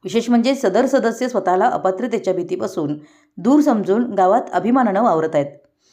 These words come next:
त्यांच्या वॉर्डात मोठ्या थाटामाटात बारसं व नामकरण सोहळा साजरा करण्यात आला. तसेच काही ठिकाणी पेढे वाटून आनंदोत्सवही झाला असल्याचं समजतं.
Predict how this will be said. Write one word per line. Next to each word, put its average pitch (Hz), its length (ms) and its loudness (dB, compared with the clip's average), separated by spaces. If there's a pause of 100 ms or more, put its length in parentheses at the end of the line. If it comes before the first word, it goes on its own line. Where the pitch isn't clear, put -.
(200)
त्यांच्या 220 280 2
वॉर्डात 269 400 4
मोठ्या 202 340 0
थाटामाटात 208 520 2 (100)
बारसं 170 340 0
व 202 80 0
नामकरण 180 540 -2
सोहळा 202 300 0 (400)
साजरा 226 260 2
करण्यात 269 300 0
आला. 262 140 0 (500)
तसेच 254 240 -2
काही 233 180 2
ठिकाणी 269 300 2
पेढे 214 320 0
वाटून 196 380 2
आनंदोत्सवही 220 720 0
झाला 165 220 0
असल्याचं 165 340 -4
समजतं. 151 480 -4